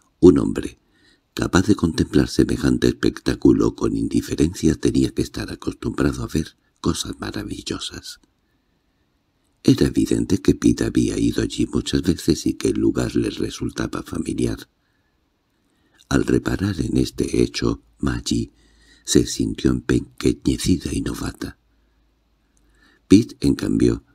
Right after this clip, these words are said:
mostraba unos modales sumamente agradables y atentos. Desplegaba todas las cortesías de un caballero que sabe cómo hay que comportarse.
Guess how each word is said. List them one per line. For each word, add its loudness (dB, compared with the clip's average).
mostraba 2
unos 2
modales -4
sumamente 0
agradables -2
y 2
atentos. -2
Desplegaba 0
todas 2
las -6
cortesías 0
de 0
un -2
caballero 0
que -12
sabe -6
cómo -6
hay -6
que -6
comportarse. -8